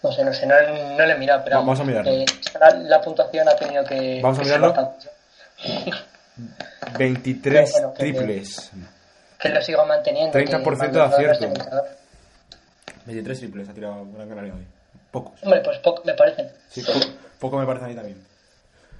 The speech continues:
Speaker 2: No, pero sí, a ver, con, ya serio, eh, conclusiones de este partido, ¿qué algo querráis decir, anotar?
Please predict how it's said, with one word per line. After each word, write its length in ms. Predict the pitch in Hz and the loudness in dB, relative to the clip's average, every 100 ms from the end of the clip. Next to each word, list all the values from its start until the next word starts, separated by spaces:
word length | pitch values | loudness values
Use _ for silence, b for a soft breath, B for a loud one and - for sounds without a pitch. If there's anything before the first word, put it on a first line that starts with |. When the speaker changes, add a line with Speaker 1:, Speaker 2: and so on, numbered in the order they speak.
| - - - _ - B B B B B B B B B B B B B _ _ _ _ - | -20 -20 -20 _ -20 B B B B B B B B B B B B B _ _ _ _ -4
Speaker 2:
No, 120 | 135 | -2
pero 100 | 127 | -2
sí, 320 | 113 123 120 | -4 -4 -2
a 80 | 117 | 0
ver, 160 | 123 117 | 0 -2
con, 260 | 117 110 107 | -8 -10 -10
ya 120 | 117 | -12
serio, 300 | 113 107 101 | -10 -12 -10
eh, 240 | 110 107 110 | -8 -8 -8
conclusiones 360 | 113 113 131 | -8 -8 -4
de 60 | 131 | -4
este 120 | 131 | -4
partido, 380 | 131 120 131 131 | -6 -4 -4 -4
¿qué 80 | 120 | -4
algo 180 | 120 | -6
querráis 240 | 120 117 117 | -8 -12 -12
decir, 300 | 110 123 135 | -10 -8 -8
anotar? 380 | 117 110 127 | -8 -8 -10